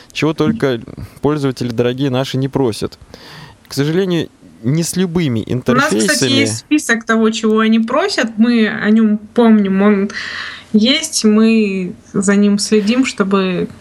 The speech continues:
Speaker 1: Вот.
Speaker 2: как-то
Speaker 1: Ну,
Speaker 2: продвигаться к нему
Speaker 1: продвигаться.
Speaker 2: ближе.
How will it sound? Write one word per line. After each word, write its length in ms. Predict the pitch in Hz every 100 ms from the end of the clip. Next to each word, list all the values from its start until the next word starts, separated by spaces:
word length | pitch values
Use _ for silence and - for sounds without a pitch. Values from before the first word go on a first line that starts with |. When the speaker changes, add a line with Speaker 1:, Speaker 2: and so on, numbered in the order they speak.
| - - - - -
Speaker 1:
Вот. 160 | - 127
Speaker 2:
как-то 520 | 196 - 196 185 185 - - -
Speaker 1:
Ну, 100 | 147
Speaker 2:
продвигаться 640 | - 214 214 214 233 233 226
к 60 |
нему 140 | 220 214
Speaker 1:
продвигаться. 500 | 196 156 202 - 110
Speaker 2:
ближе. 100 | -